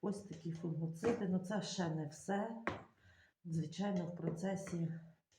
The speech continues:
вирощування рослин, дівчатка, ми щось докупляємо, також використовуємо іноді і природні різні, ех, підходи для боротьби з різними, ем,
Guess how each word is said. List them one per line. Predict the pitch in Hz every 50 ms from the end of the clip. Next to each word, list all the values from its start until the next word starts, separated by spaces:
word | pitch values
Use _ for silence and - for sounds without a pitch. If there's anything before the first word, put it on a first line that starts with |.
| _ - - - - - - - - - - - -
вирощування | 165 160 175 180 185 190 185 180 - - 170 156 165 165 165 165 165 165 160
рослин, | 156 160 - - 175 185 208 214 226 226 220 190 214
дівчатка, | 196 185 - - 190 190 190 190 - 180 170
ми | 175 175 180 175 170 160 151 156 156 - - - -
щось | - - 180 175 165 147 151
докупляємо, | 160 151 - - 147 143 - 156 175 185 202 208 208 208 202 196 202 190 - - - - - - - -
також | 180 185 180 - 165 156 - 143
використовуємо | 143 151 147 - 160 151 170 160 - - - 208 208 196 175 165 160 160 156 156 160 165
іноді | 165 - 190 185 175 165 151 - 139
і | 123 - 170 196 196
природні | - - 160 139 143 143 151 180 196 220 196 196 220 220 220 220
різні, | 196 220 220 226 202 190 214 220 226 226 226 - - - - - - - - - - - - - - _ _ - - 202
ех, | 202 190 - - - - - - - - - - - - - -
підходи | 214 220 - - - - 208 214 214 196 170 202
для | 190 160 156 190 196 196 190 190 185 - - - -
боротьби | 165 170 175 180 180 160 165 165 196 185
з | 170 170
різними, | 175 185 180 160 175 175 170 170 165 165 165 165 165 - - - - - - - - _ -
ем, | - - 160 165 165 160 160 156 156 156